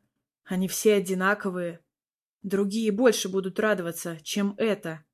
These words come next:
Хоть я себя уговариваю, но моя рука сама собой поднимается. И я говорю сумму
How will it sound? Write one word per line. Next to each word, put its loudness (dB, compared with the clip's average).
Хоть 0
я 4
себя 0
уговариваю, 0
но -4
моя 2
рука 0
сама -2
собой -4
поднимается. -4
И -2
я 4
говорю 0
сумму -2